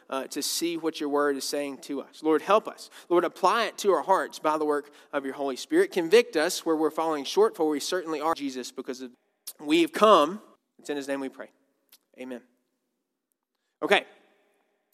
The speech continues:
We've come to subsections four, five, and six of what we're calling the antitheses. So Jesus has said, "Not this, but that." Nope, here, here's what people are saying.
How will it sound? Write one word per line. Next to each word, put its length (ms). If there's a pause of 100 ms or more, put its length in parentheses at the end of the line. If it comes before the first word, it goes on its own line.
(120)
We've 340
come 480 (680)
to 100
subsections 760
four, 300
five, 300
and 100
six 540 (240)
of 100
what 140
we're 100
calling 300
the 120
antitheses. 1000 (160)
So 140
Jesus 320
has 100
said, 400
"Not 380
this, 360
but 220
that." 260 (200)
Nope, 280
here, 320
here's 220
what 160
people 200
are 60
saying. 360